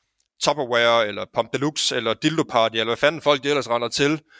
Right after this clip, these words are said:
Øh, og det interessante ved dem, det er, at præmissen for, hvorfor at home shopping fungerer så godt, er præcis den samme, som hvorfor det, vi kender som influencer marketing,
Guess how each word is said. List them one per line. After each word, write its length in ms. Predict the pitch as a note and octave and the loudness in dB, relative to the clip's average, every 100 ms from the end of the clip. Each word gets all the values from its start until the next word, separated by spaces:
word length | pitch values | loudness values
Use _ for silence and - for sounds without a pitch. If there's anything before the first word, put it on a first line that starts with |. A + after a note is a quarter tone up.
| - - _ - | -20 -20 _ 4
Øh, 380 | B2+ A#2+ A#2+ B2 | 4 4 2 0
og 80 | C3 | 2
det 60 | |
interessante 420 | C3+ B2 D3 E3 B2+ | 2 0 0 0 0
ved 60 | |
dem, 200 | B2+ C#3+ | -2 0
det 80 | D3+ | 4
er, 140 | C#3 | 4
at 60 | C3+ - | 4 2
præmissen 500 | D3 D3+ G3 - C3 | -2 0 -2 -2 -4
for, 200 | - D3 | 2 2
hvorfor 480 | C#3 C#3+ - C3+ - | 4 0 2 0 0
at 120 | A2 | -2
home 240 | C#3 F#3+ | 0 0
shopping 400 | F3+ C3+ - G#2 | 2 0 -2 -6
fungerer 300 | - G#2+ D#3+ | -8 0 2
så 160 | A#2 A2+ | 2 0
godt, 240 | B2 D#3+ - _ _ _ _ _ - | 2 2 2 _ _ _ _ _ 0
er 140 | B2+ A#2+ | 2 2
præcis 300 | C#3 C#3+ E3 | -2 -4 -4
den 140 | - A#2 | -6 -4
samme, 280 | - A#2+ C#3 | 0 0 -2
som 140 | A#2 | -6
hvorfor 440 | A2 A#2+ A2+ G#2 G#2 - | -4 -2 0 -2 -4 -2
det, 220 | B2 B2+ _ | -2 -2 _
vi 80 | A#2 | -12
kender 340 | - A2+ A#2 | -4 -2 -2
som 200 | A2+ A#2 G3+ | -2 -2 0
influencer 420 | C4+ F#3 A#2 G#2 | 0 -2 -4 -6
marketing, 420 | F#2+ G2 - G2 | -8 -8 -10 -14